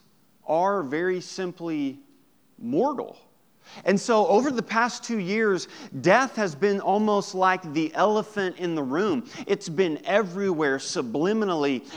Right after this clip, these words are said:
and then just right in our face. So it's not just to pause and reflect because the church tradition tells us to do that, but this is something that we have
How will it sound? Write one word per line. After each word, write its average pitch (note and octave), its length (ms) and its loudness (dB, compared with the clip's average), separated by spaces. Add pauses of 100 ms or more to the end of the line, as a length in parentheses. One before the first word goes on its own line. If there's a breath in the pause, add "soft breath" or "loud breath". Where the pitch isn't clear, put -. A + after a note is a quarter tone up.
and D3+ 180 0
then G3+ 260 4
just D#3 260 -4
right D#3 480 2
in F3+ 120 -4
our D3+ 160 0
face. F#3 400 -2
So F3 180 -4
it's D#3+ 160 -10
not A3 300 -2
just A3+ 340 -6
to F3 80 -8
pause F#3+ 440 -2
and F3+ 160 -2
reflect F#3+ 540 0 (320 loud breath)
because F3 400 -2 (160 loud breath)
the D#3 100 -4
church G3 420 -6
tradition E3 680 0
tells A#2 320 -2
us A#2+ 180 -6
to C3 120 -12
do A2+ 240 -6
that, A2+ 340 -2 (240 loud breath)
but D#3+ 180 -4
this A#3+ 240 -2
is C4+ 140 -4
something G3 540 -4
that D#3+ 200 -2
we F#3 180 -6
have F3 220 -4